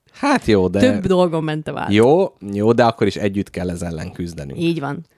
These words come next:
Speaker 2: Vált válvetve, úgyhogy téged te csak ilyen izé, budai bullyingolás kaptál.
Speaker 1: Ja, izé, Békési az erősen?
Speaker 2: A Békési az kemény volt.
Speaker 1: Ú.
Speaker 2: Az kemény
Speaker 1: Egyébként az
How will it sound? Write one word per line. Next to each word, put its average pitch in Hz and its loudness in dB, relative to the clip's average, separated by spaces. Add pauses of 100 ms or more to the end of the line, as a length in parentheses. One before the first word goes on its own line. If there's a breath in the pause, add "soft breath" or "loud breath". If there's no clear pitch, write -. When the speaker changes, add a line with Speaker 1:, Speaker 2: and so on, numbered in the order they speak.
(180)
Speaker 2:
Vált 190 0
válvetve, 160 -2
úgyhogy 185 0
téged 170 -4
te - -4
csak - -8
ilyen 147 -8
izé, 170 -2
budai 175 -2
bullyingolás 160 -4
kaptál. 147 -6 (120)
Speaker 1:
Ja, 107 4
izé, 113 2
Békési 101 -2
az 110 0
erősen? 104 0
Speaker 2:
A - 0
Békési 190 2
az 160 -4
kemény 151 -8
volt. - -12
Speaker 1:
Ú. - -12 (220)
Speaker 2:
Az 185 -18
kemény - -14
Speaker 1:
Egyébként 113 0
az 107 -6